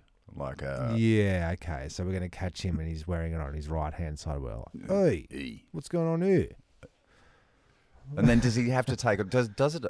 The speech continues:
Speaker 1: uh, affect your long-term vision having one
Speaker 2: Oh,
Speaker 1: pirate
Speaker 2: you only have to wear it
Speaker 1: patch?
Speaker 2: during the film clips and the gigs
Speaker 1: This
Speaker 2: and
Speaker 1: is
Speaker 2: the,
Speaker 1: true.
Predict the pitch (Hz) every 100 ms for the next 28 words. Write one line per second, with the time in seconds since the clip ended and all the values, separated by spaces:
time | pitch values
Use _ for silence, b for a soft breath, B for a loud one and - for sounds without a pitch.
0 | - 87 78 67 64 - _ - 82 -
1 | 92 - 87 73 67 69 _ _ - 85
2 | 85 85 80 73 67 80 76 62 60 _
3 | _ _ 78 73 73 71 78 80 78 73
4 | - _ _ _ - - - 156 143 143
5 | 135 113 104 85 69 90 90 - 95 85
6 | - 101 95 - 87 - 85 85 85 90
7 | 90 85 85 82 78 73 50